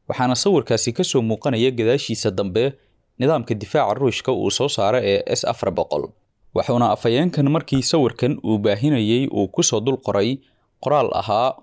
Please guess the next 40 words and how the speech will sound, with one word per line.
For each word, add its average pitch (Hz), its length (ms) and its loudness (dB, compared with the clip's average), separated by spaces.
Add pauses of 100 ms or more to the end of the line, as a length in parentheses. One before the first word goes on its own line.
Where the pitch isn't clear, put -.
"Maanta 127 360 0
waxaan 127 340 0
joognaa 104 320 0
Ruushka, 123 600 0 (320)
berrina 123 400 2
waa 107 160 2
Suuriya," 87 540 -2 (440)
taasoo 95 300 -2
dad 123 160 -2
badan 123 340 -2
ay 117 140 2
u 143 120 0
fasirteen 123 680 0 (100)
in 139 220 2
nidaamka 135 380 2
Suuriya 127 440 2
uu 123 200 0
la 156 120 2
soo 120 260 0
wareegay 104 500 2 (380)
S 127 160 0
afar - 280 -2
boqol. 82 320 -2 (400)
Walow 131 240 2
markii 135 280 -2
dambe 107 340 0
afhayeenka 127 600 0
uu 110 240 0
soo - 200 0
saaray 110 340 0
qoraal 131 340 -2
uu 101 120 -2
ku - 140 -8
sheegayay 110 640 0 (420)
in 131 200 0
arrinku 135 380 0
sidaa 127 360 0
uusan 113 380 0
ula 113 180 2
jeedin. 76 500 -4